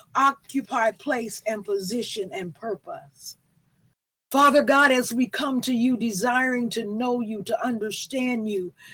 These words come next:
to live according to your dictates, to hear your voice, to be in your presence, let us carry your presence with us twenty-four seven. Yes,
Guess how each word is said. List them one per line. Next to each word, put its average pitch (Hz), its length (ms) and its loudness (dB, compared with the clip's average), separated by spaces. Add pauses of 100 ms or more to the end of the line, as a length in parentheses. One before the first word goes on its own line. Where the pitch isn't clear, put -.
(160)
to 233 120 2
live 240 440 2
according 233 640 -2
to 254 100 -4
your 220 200 2
dictates, 196 960 -6 (360)
to 254 120 2
hear 277 300 2
your 247 260 2
voice, 214 520 0
to 190 280 0 (1000)
be 277 280 6
in 254 100 4
your 240 160 2
presence, 202 720 -6 (300)
let 277 200 4
us 269 180 0
carry 330 340 2
your 262 160 0
presence 254 580 -6
with 269 220 -8 (100)
us - 480 -10 (520)
twenty-four 233 680 -6
seven. 220 640 -6
Yes, 226 400 -2